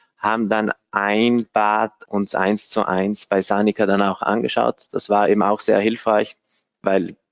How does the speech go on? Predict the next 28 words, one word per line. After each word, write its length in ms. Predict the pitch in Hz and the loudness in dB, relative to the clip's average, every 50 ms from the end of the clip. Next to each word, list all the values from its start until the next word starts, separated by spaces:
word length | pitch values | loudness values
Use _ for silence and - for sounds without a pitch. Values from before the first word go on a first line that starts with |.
| _ | _
gleichzeitig 640 | _ - 95 92 92 92 - - 107 107 - 104 - | _ -2 0 0 0 0 -2 -2 -2 -2 -2 -6 -6
konnte 320 | - 110 101 98 - 95 | -4 -4 -2 -2 0 -2
auch 120 | 101 101 - | -2 -2 -4
der 100 | - - | -4 -4
Bauherr 340 | - 107 117 113 117 110 | -2 -2 -2 0 -2 0
mitgehen 440 | 107 110 104 - _ 110 110 110 113 - _ - - - _ | 0 -2 -2 -2 _ -2 -2 -2 -4 -8 _ -20 -20 -20 _
und 300 | - 104 107 98 - - | -4 -4 -2 -2 0 0
auch 340 | 98 101 107 110 110 - - | 2 4 4 4 2 0 -2
die 480 | - 104 101 98 95 98 - - - _ _ _ _ _ | -4 -2 0 0 0 0 -2 -6 -10 _ _ _ _ _
Installationsfirma, 1000 | 104 98 - - 101 92 92 - - - 104 107 117 113 - - 110 107 101 95 | -6 -6 -2 -2 0 0 0 -2 -2 -2 -2 -2 -2 -2 -2 -2 0 0 0 0
die 140 | 98 98 | 0 2
dann 160 | 92 95 98 101 | 2 2 2 2
die 140 | 104 - | 0 0
Anschlüsse 880 | - 98 98 101 - - - 107 104 101 - - 104 98 98 98 95 - - _ | 0 0 -2 -2 -4 -6 -4 -4 -4 -4 0 0 2 2 4 2 2 0 -4 _
in 240 | 101 95 95 95 | -4 -2 -2 0
den 160 | 98 95 95 92 | 0 -2 -2 -4
verschiedenen 580 | - 95 - - 98 90 95 95 92 92 92 | -8 -12 -8 -6 -6 -6 -4 -6 -4 -6 -4
Gängen 340 | 87 90 90 92 101 104 95 | -4 -2 -2 -2 -2 -2 -2
dann 200 | - 95 95 92 | -2 -2 -2 0
realisiert 520 | 90 92 87 82 85 - - 107 120 - | 0 0 0 -2 -4 -4 -2 -2 -2 0
hat. 140 | - 120 - - _ _ _ - _ _ - - - - - _ _ _ _ _ _ _ | -2 -2 -4 -4 _ _ _ -20 _ _ -20 -20 -20 -20 -20 _ _ _ _ _ _ _
Und 440 | - 113 117 117 120 110 - - - | 0 2 4 4 4 2 0 -2 -2
auch 300 | 104 107 107 104 - - | 0 0 0 0 -2 -4
dort 480 | - - 110 113 110 - - - - | -2 0 2 2 2 0 -6 -12 -6
haben 220 | 104 107 101 101 104 | -4 -4 -2 0 2
wir 160 | 104 101 - | 2 4 4
eben 260 | 95 98 95 98 95 | 4 4 4 2 0
schon 380 | - - 98 95 98 95 90 | 0 0 2 2 2 0 0